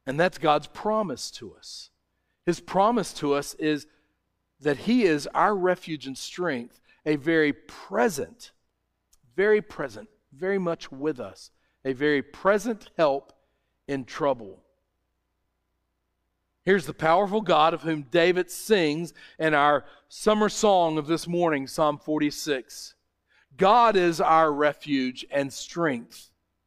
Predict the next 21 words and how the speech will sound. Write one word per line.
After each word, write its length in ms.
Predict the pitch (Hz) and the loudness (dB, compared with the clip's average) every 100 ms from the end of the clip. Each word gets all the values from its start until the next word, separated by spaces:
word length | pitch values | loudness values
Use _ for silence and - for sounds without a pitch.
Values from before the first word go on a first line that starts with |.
| _ _ _ _ _ _ - | _ _ _ _ _ _ -4
In 140 | 170 | -2
God's 520 | 147 185 208 226 233 - | 2 4 6 4 2 -2
hand, 480 | 160 143 147 185 - _ _ | -2 0 0 -2 -8 _ _
the 160 | 135 127 - | 0 0 2
ordinary 840 | 190 185 277 202 156 143 143 185 - - | 4 6 4 0 0 2 2 0 -2 -10
becomes 640 | - 196 - 190 180 175 - - | -6 -6 0 0 0 -4 -6 -4
extraordinary. 1200 | 175 - - - 220 247 240 175 147 123 110 92 - - | -4 -4 -12 -4 2 2 2 0 -2 -2 -4 -10 -14 -4
The 100 | 175 | -2
stuff 400 | - - 233 240 | -2 2 2 2
in 120 | 220 | 2
our 180 | 180 160 | 4 2
hands 500 | 156 240 269 233 - | 0 0 2 0 -2
suddenly 460 | - 269 262 214 190 | 2 2 4 4 4
works 480 | 180 190 180 - | 4 2 2 -6
wonders. 600 | 170 226 285 220 175 151 - - - 175 | -2 2 2 2 0 -2 -8 -20 -6 0
The 180 | 214 - - - | 0 -2 -14 2
failures 640 | 254 294 285 220 185 170 | 4 6 4 4 2 2
that 160 | 175 185 | 2 4
are 120 | 180 | 2
crippling 840 | - - - 320 - 233 220 170 | 0 -6 2 2 2 2 2 4
us, 500 | 151 123 - - - | 2 2 -2 -14 -14